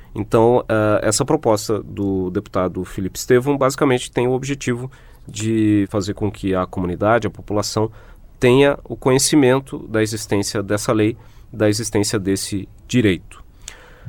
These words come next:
Também nessa semana, a Assembleia Legislativa aprovou em plenário uma proposta voltada ao combate do assédio moral, Nara.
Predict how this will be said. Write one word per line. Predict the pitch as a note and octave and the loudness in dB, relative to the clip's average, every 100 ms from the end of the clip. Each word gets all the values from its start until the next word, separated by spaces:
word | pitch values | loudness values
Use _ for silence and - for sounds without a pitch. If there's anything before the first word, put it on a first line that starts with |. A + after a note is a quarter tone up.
| - - - | -18 -18 -6
Também | - C3+ C3 | 4 4 6
nessa | B2+ B2 C3 | 4 2 -2
semana, | - B2+ B2+ C#3+ | 0 2 4 4
a | |
Assembleia | C#3+ D3+ A#2+ G#2+ G#2+ | 2 0 2 2 2
Legislativa | A2 A2+ B2 A#2+ - B2+ | 0 -2 -2 -2 -2 -2
aprovou | C3 E3 B2 | 0 2 2
em | C3 | 0
plenário | C#3 E3 D3+ A#2+ B2 B2+ D3 - _ - - - - - - | 2 4 4 4 2 0 -8 -20 _ -20 -20 -20 -20 -14 -4
uma | G#2+ | -4
proposta | A2 G#2 A2 G#2 A2+ | -2 -2 -2 -2 -4
voltada | G2+ G#2+ G#2+ A2 A2 A2 - | -2 -4 0 0 2 0 -2
ao | F#2 G#2 | 0 0
combate | - A2 G2+ G#2 B2 - - B2+ | 0 -2 2 2 0 -6 -8 -6
do | A2+ A2+ A2+ | -4 -2 -2
assédio | - - A#2+ A#2+ | -2 0 0 0
moral, | A2 F#2+ A2 A#2 | 0 2 2 2
Nara. | F2 D2+ | 0 -6